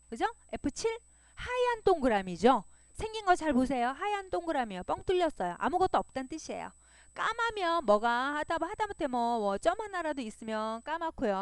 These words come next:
아무것도 없으면 하얘요. 에프 팔은 아까 우리 아직 안 배웠던가요? 어, 에프 팔은 아직 안 눌러봤다. 우리가 눌러보진 않았다.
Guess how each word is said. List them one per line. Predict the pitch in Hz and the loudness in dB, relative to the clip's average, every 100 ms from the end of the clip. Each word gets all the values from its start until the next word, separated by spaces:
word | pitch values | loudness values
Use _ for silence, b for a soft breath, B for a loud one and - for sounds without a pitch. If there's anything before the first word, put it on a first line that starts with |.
| - | -4
아무것도 | 392 415 302 | -6 -4 -4
없으면 | - - 220 | -4 -8 -10
하얘요. | 302 254 170 - - _ _ _ _ _ _ _ - B B | -8 -10 -12 -16 -20 _ _ _ _ _ _ _ -16 B B
에프 | - 269 359 | -2 4 6
팔은 | - 403 370 359 359 349 349 339 339 330 | 6 4 2 0 0 0 0 -2 -2 -2
아까 | 226 240 - 277 277 - | -4 -6 -4 0 0 2
우리 | 240 | 2
아직 | 262 254 | 2 -2
안 | 240 196 | -6 -2
배웠던가요? | 233 233 220 208 254 415 _ _ _ _ _ _ - | -2 -2 -4 -4 -4 -4 _ _ _ _ _ _ -14
어, | 190 | -8
에프 | 220 339 | -2 -2
팔은 | - 349 | 0 -2
아직 | 262 240 | -2 -4
안 | 165 233 | -4 0
눌러봤다. | 269 226 175 - 156 | 0 0 -4 -10 -16
우리가 | 170 180 | -14 -8
눌러보진 | 220 302 254 233 294 | -4 -2 -4 -6 -8
않았다. | 165 143 - - | -10 -14 -16 -20